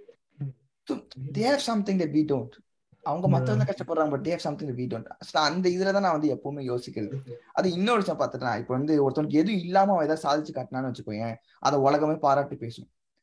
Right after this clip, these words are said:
Speaker 2: But ஒருத்தனுக்கு எல்லாம் இருக்கு, இப்படிதான் அவன் சாதிக்கிறான், ஆனா அவனை அந்த அளவுக்கு அதை பத்தி பேசாது.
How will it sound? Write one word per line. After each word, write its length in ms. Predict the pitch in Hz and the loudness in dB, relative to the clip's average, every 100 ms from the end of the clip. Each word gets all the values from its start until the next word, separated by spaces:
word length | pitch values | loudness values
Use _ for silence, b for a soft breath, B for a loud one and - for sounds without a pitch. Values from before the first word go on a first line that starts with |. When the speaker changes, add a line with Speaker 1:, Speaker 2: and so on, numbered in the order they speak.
| _ _ _ | _ _ _
Speaker 2:
But 80 | 165 | 0
ஒருத்தனுக்கு 460 | 180 175 196 185 180 | 2 4 2 2 2
எல்லாம் 180 | 240 220 | 2 2
இருக்கு, 160 | 185 | 0
இப்படிதான் 280 | 175 233 311 | 0 0 0
அவன் 140 | 202 | 0
சாதிக்கிறான், 520 | 214 233 226 220 156 - _ _ _ _ _ _ _ | 0 -2 -2 -4 -6 -8 _ _ _ _ _ _ _
ஆனா 200 | - 226 226 | -4 -2 0
அவனை 260 | 202 214 | 2 2
அந்த 280 | 190 214 247 | 2 2 0
அளவுக்கு 240 | 240 226 | -2 0
அதை 140 | 196 190 | -2 -2
பத்தி 180 | 190 196 | -4 -8
பேசாது. 400 | 170 180 135 | -8 -4 -4